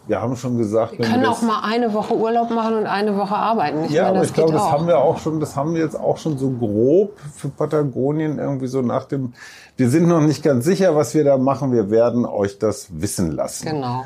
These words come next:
Speaker 2: Und jetzt
Speaker 1: Was hast du
Speaker 2: hören wir
Speaker 1: vor die nächste Woche?
Speaker 2: Nächste Woche, ich hab, äh, ja mit meinem Manuskript hier wieder zu tun.
Speaker 1: Ja.
Speaker 2: Und, ähm, ich werd wahrscheinlich keine Online-Coachings machen können wegen dem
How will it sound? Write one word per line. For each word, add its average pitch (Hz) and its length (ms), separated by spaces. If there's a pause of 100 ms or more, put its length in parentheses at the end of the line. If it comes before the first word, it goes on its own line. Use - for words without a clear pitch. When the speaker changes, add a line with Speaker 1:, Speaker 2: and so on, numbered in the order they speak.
Speaker 2:
Und 151 140
jetzt 135 100
Speaker 1:
Was 131 100
hast 170 220
du - 40
Speaker 2:
hören - 100
wir 185 120
Speaker 1:
vor 160 300
die 202 100
nächste 190 460
Woche? 208 380
Speaker 2:
Nächste 190 500
Woche, 196 280
ich - 200
hab, 208 200
äh, 190 340
ja 185 220
mit 175 200
meinem 180 280
Manuskript 180 640
hier 151 200
wieder 147 220
zu - 140
tun. 196 420 (240)
Speaker 1:
Ja. 110 400 (340)
Speaker 2:
Und, 175 560
ähm, 165 340
ich - 180
werd 185 200
wahrscheinlich 180 440
keine 190 320
Online-Coachings 170 1700
machen 175 340
können 220 340
wegen 175 240
dem 165 360